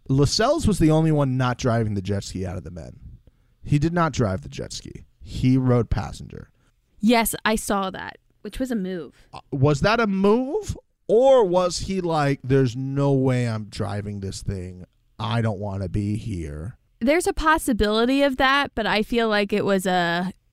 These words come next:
Speaker 2: it was like a, "Why don't you do it?"
Speaker 1: Yeah.
Speaker 2: Yeah.
Speaker 1: Yeah.
Speaker 2: I wanna, I wanna feel what you feel like from the
Speaker 1: Yeah.
Speaker 2: back.
Speaker 1: Yeah.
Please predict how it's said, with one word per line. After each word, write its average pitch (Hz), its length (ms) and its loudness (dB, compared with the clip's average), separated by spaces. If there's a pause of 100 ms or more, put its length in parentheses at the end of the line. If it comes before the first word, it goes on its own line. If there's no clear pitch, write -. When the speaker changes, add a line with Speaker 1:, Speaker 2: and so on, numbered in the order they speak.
(120)
Speaker 2:
it 196 120 -2
was 196 260 -2
like 180 200 -4
a, 170 320 -4 (260)
"Why 233 140 2
don't 330 320 0
you 294 440 2
do 180 240 2
it?" 156 260 -6
Speaker 1:
Yeah. 104 720 0 (360)
Speaker 2:
Yeah. 170 460 -4
Speaker 1:
Yeah. 113 300 -10 (680)
Speaker 2:
I 196 120 -2
wanna, 247 300 2
I 220 120 0
wanna 214 200 -2
feel 226 640 2
what 202 140 -2
you 208 240 -4
feel 180 260 -6
like 104 160 0 (120)
from 160 180 -8
the 143 60 -10
Speaker 1:
Yeah. - 200 -18
Speaker 2:
back. 196 600 -8
Speaker 1:
Yeah. 123 480 2